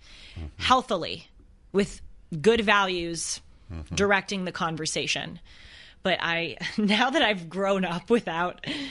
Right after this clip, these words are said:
Speaker 2: them talking about it, I feel like it would be so weird if they did start talking about it. So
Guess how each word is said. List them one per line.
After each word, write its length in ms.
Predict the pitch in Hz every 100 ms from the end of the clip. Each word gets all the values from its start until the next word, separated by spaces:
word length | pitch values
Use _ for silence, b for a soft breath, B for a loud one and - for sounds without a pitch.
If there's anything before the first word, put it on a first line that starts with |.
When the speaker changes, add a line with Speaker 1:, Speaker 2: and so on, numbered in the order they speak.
| 247 -
Speaker 2:
them 240 | 196 190
talking 400 | 190 165 160 196
about 220 | 220 220
it, 120 | 247 214
I 60 |
feel 160 | 175 190
like 100 | 175
it 40 |
would 60 | 180
be 100 | 196
so 240 | 190 202 196
weird 340 | 175 165 175
if 100 | 185
they 140 | 156
did 240 | 151 160 156
start 220 | 214 202
talking 360 | 226 226 247 233
about 240 | 247 247
it. 160 | 269 -
So 400 | - 160 160